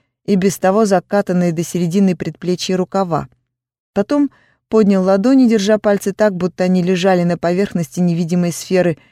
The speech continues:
немного пошевелил запястьями, поглаживая её. В пространстве между его руками вспыхнул огонёк.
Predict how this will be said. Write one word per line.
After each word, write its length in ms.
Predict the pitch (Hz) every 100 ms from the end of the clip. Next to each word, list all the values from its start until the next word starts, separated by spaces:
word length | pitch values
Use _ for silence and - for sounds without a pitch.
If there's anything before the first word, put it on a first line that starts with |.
| _ 202
немного 400 | 214 233 220 196
пошевелил 540 | 190 - 196 202 196
запястьями, 720 | 175 185 226 226 - 175 160 _ _ _
поглаживая 720 | 180 170 180 160 147 135 135
её. 480 | 131 131 139 135 127 - _ _ _ _ _ _ _ _ _
В 40 | -
пространстве 800 | 175 175 - 180 180 165 - 151
между 400 | 160 165 147 156
его 300 | 160 156 165
руками 480 | 151 - 202 208
вспыхнул 540 | 170 - 196 - 170 165
огонёк. 580 | 160 175 165 151 -